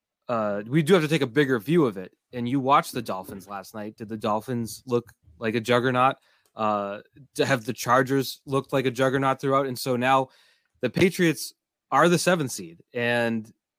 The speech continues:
they're one back of Miami. They're virtual tie with the Chargers and Jets, but have the tiebreakers.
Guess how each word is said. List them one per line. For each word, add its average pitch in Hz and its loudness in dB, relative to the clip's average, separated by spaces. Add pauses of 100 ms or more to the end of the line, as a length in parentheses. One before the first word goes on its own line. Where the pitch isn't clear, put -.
(180)
they're 120 2 (320)
one 139 2
back 143 4
of 143 -2
Miami. 117 0
They're 107 -4 (360)
virtual 135 0
tie 123 2
with 120 -2
the 110 -12
Chargers 120 -2
and 101 -12
Jets, 131 -2
but 101 -6
have 117 -4
the 110 -6
tiebreakers. 107 -4